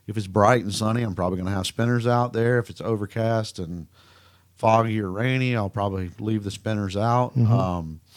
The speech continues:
Speaker 1: I like to use
Speaker 2: And when you say leave 'em out, you're not gonna put them, you're gonna leave
Speaker 1: I'm gonna
Speaker 2: them
Speaker 1: leave 'em in a trailer.
Speaker 2: Yep.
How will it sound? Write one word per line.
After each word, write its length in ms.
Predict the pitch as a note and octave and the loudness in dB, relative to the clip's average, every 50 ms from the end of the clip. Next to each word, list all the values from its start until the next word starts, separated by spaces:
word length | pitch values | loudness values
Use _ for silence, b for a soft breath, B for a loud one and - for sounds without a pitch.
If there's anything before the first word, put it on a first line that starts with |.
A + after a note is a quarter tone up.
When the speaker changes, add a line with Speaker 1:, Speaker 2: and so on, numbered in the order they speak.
| B B B B B B B _ - | B B B B B B B _ -2
Speaker 1:
I 140 | G2 A2 B2+ | 2 4 4
like 420 | C3 B2+ A#2 A2+ B2 A#2 - _ - | 6 6 4 2 2 -2 -6 _ -14
to 120 | - G#2+ | -12 -12
use 1160 | G#2 G#2 G2+ G#2 G#2+ A2 A2 A2 A2 A2 A2 A2 A2 A2 G#2+ G#2+ G#2+ G#2 G2+ F#2+ F#2 - - - - | -10 -8 -4 -2 0 0 2 2 2 2 2 0 0 0 0 0 -2 -2 -4 -4 -6 -8 -8 -2 4
Speaker 2:
And 80 | B2 | 6
when 100 | B2 B2+ | 8 8
you 60 | B2+ A#2+ | 8 8
say 160 | - C3+ A#2+ | 6 4 4
leave 180 | A2+ A#2+ A2+ | 4 4 4
'em 100 | G#2 A2 | 4 2
out, 140 | A2+ G#2+ G#2+ | 2 0 0
you're 100 | A2 A2 | -2 -2
not 120 | G#2+ G#2+ G#2 | -2 -4 -4
gonna 100 | G2+ G2 | -6 -6
put 180 | - G#2+ G2+ - | -4 -6 -6 -4
them, 280 | G#2+ G2+ G2 F#2+ F2+ - _ _ - | -4 -6 -4 -6 -6 -10 _ _ -2
you're 120 | B2+ A#2+ | 0 2
gonna 120 | A#2 A2 G#2+ | 2 4 4
leave 120 | A2 A2 | 4 6
Speaker 1:
I'm 40 | C3+ | 6
gonna 40 | D3+ | 8
Speaker 2:
them 60 | C#3+ C#3+ | 8 10
Speaker 1:
leave 120 | D3+ C#3+ | 8 8
'em 80 | C3+ C3 | 6 4
in 100 | B2 G#2+ | 0 -2
a 40 | F2 | -4
trailer. 400 | - - B2 C3+ A#2+ F#2+ E2 - | 0 2 4 4 4 4 0 -2
Speaker 2:
Yep. 160 | A2+ G#2 G2 | -4 -4 -4